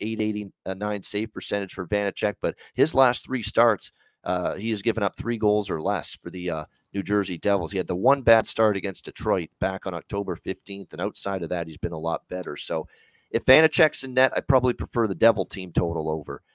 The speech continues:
If it's Blackwood in net, if he's available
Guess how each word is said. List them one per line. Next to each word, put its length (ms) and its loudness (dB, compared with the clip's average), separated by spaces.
If 160 -4
it's 180 -4
Blackwood 720 4
in 200 -2
net, 280 0
if 120 -12
he's 300 -6
available 640 2